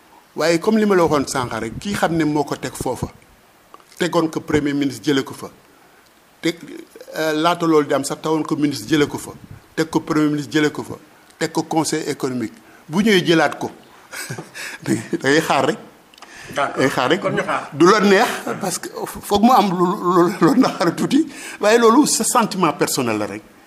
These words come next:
Speaker 1: Waaye njëriñu réew mi moo am solo. Kon li ñu xaar ci, ci gouvernement Macky bii mu war a teg, mooy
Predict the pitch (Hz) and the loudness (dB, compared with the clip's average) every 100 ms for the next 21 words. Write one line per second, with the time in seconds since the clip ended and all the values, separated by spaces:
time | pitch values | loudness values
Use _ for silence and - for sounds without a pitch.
0 | - - 135 156 165 208 220 208 185 220 | -14 -4 0 2 4 6 6 8 8 8
1 | 240 226 208 190 147 - 110 - - - | 8 8 8 6 4 0 -2 -4 -14 -20
2 | _ _ 131 113 117 _ - - 143 147 | _ _ -20 -20 -20 _ -20 -6 -4 -2
3 | 233 247 196 170 - 151 - - _ - | 0 0 2 0 -2 -14 -14 -20 _ -12
4 | 127 143 127 127 123 113 113 117 104 127 | -2 -2 0 -4 -4 -6 -6 -10 -10 -4
5 | 190 175 156 131 113 104 - - _ 127 | 0 2 2 0 -4 -12 -14 -20 _ -4
6 | 135 | 0